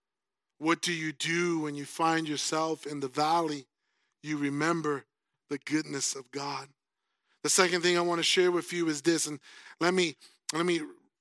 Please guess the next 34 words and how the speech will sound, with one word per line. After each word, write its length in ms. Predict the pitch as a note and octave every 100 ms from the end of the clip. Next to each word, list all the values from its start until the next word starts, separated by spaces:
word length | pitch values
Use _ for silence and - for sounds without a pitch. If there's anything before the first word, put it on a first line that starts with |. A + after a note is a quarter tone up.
| _ _ - _
flip 320 | - G3 F3+
it 80 | E3+
around 460 | D#3 D#3 F3 F3 D#3+
and 120 | D3 - -
let 100 | E3
me 80 | E3+
tell 220 | - E3+
you 140 | E3+
what 400 | D#3 C#3+ E3 D#3+
not 340 | D#3+ D#3+ D#3+ -
to 140 | C#3+
do. 240 | C3 B2+ B2 _ _ _ _ _ _ -
What 280 | D#3 D#3+
not 300 | D#3+ D#3 D3+
to 140 | - C#3
do. 220 | B2+ B2 _ _ _ _ _ _ _ _ _
You 240 | D3 E3 D#3 _
don't 360 | E3 E3 E3+ - - _ _
just 460 | - D#3+ D#3 - -
endure 720 | D3+ C#3 B2+ D3+ D#3 D3+ C#3 - _ _
while 160 | C#3+ C#3
you're 240 | C3+ C#3
in 140 | C#3 C3
the 60 |
valley. 440 | B2 C3+ B2+ B2+ A#2+ _ _ _ _ _ _ _ _ _
You 100 | E3
just 360 | C#3 D#3+ E3+ -
don't 220 | E3+ D#3
sit 320 | - E3 D#3
there 180 | D#3 D3
and 160 | C#3 -
take 340 | - E2 -
it. 100 | - _ _ _ _ _ _ _ _ _ _ _ _ -
Right? 280 | C#3+ D3+